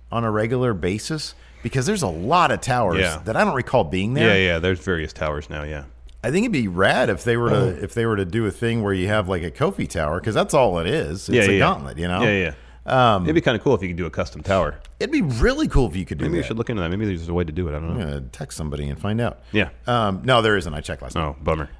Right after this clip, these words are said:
Speaker 1: Uh, in fact, s-, ma-, many people posted a video saying, "This should be added." Uh,
Speaker 2: Maybe next year.
Speaker 1: Yeah. But, uh, I try to do kinda the next best thing with, like, damage retention. I did a tournament.
Speaker 2: Yeah.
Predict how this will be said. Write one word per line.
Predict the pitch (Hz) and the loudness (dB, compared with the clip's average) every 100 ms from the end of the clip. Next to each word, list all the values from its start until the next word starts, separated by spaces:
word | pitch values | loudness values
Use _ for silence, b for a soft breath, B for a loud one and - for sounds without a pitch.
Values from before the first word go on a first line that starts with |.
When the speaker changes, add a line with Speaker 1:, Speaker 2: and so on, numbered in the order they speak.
| - | 0
Speaker 1:
Uh, | 120 101 87 | 4 6 4
in | 73 | 2
fact, | 92 87 - 90 - | 2 0 0 -12 -12
s-, | 123 | -6
ma-, | 104 107 | -4 -2
many | 107 117 | -2 -2
people | 98 85 85 | -2 -4 -2
posted | - 82 82 | -2 -2 -4
a | |
video | 76 82 | -4 -4
saying, | 73 92 90 | -4 -2 0
"This | 220 214 | 2 2
should | 135 | 0
be | 151 | 2
added." | 202 220 95 - - - b b b b | 4 4 4 -2 -14 -20 b b b b
Uh, | - 107 98 90 | 2 6 6 6
Speaker 2:
Maybe | 117 | 4
next | 95 - 73 | 4 0 -6
year. | 69 - - | -12 -16 -4
Speaker 1:
Yeah. | 104 80 - - - - - - | -2 -2 -4 -20 -20 -20 -20 -10
But, | 110 135 120 131 | 2 2 4 4
uh, | 113 101 98 - - | 6 6 2 -4 -2
I | 117 | 0
try | 110 185 165 | 4 4 6
to | |
do | 131 | 4
kinda | 117 143 156 175 | 2 2 4 4
the | |
next | 170 170 - | 2 0 0
best | 175 170 | -2 0
thing | - 175 160 | -2 0 -2
with, | 120 | 0
like, | 117 101 | 2 2
damage | 110 131 117 | 0 0 -2
retention. | 90 85 80 92 | -4 -4 -4 -4
I | 82 | -4
did | 80 | -4
a | 82 80 | -2 -4
tournament. | - 143 78 62 - | -2 -2 -2 -6 -2
Speaker 2:
Yeah. | 110 | -2